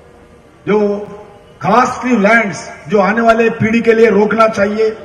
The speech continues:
भविष्य के लिए कुछ land रख, रोकना चाहिए, मगर तेलंगाना सरकार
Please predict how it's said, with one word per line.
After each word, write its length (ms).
भविष्य 320
के 100
लिए 120
कुछ 200
land 340
रख, 160
रोकना 280
चाहिए, 360
मगर 180
तेलंगाना 400
सरकार 680